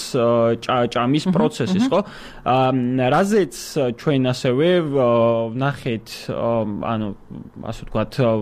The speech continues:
Speaker 1: სახალხო დამცველის მხრიდან გავრცელებული, ა, განცხადება
Speaker 2: კი,
Speaker 1: და
Speaker 2: ამაზე
Speaker 1: ბატონი
Speaker 2: გ-, გავესაუბრებით
Speaker 1: გიორგი.
Speaker 2: ახლა ბატონ გიორგის, ა, გიორგი ბურჯანაძე, ა, სახალხო დამცველის მოადგილე არის ჩვენთან ხაზზე, ახლა სატელეფონო ხაზზეა ის.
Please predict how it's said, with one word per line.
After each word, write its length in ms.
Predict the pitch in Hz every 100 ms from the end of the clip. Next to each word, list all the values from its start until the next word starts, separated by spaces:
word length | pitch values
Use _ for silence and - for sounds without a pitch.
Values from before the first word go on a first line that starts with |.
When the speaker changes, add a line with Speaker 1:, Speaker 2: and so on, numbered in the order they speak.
| 104
Speaker 1:
სახალხო 460 | - 120 123 110
დამცველის 480 | 117 117 113 120 113
მხრიდან 260 | - 113 110
გავრცელებული, 680 | 110 110 135 113 110 113 110 - 165
ა, 180 | - 113 110
განცხადება 720 | 170 120 113 120 113 165 214
Speaker 2:
კი, 60 | -
Speaker 1:
და 60 | 160
Speaker 2:
ამაზე 320 | 160 214 214
Speaker 1:
ბატონი 360 | 196 190 175 214
Speaker 2:
გ-, 40 |
გავესაუბრებით 800 | 220 233 262 240 220 180 160 147
Speaker 1:
გიორგი. 60 | -
Speaker 2:
ახლა 140 | 180
ბატონ 300 | 165 180 185
გიორგის, 520 | 196 262 196 165 160 -
ა, 120 | 185 170
გიორგი 380 | 165 208 190 185
ბურჯანაძე, 720 | 202 202 214 180 165 156 240 285 - - -
ა, 140 | - 175
სახალხო 440 | 214 170 196 180
დამცველის 680 | 175 185 190 214 170 156 - - 165
მოადგილე 640 | 170 185 160 151 165 170
არის 240 | 156 143 -
ჩვენთან 960 | - 185 165 160 160 151 - - 156 143
ხაზზე, 580 | - 170 147 143 175
ახლა 280 | 165 160 208
სატელეფონო 640 | - 208 190 180 160 165 160
ხაზზეა 560 | - 156 - 147 131 -
ის. 240 | 165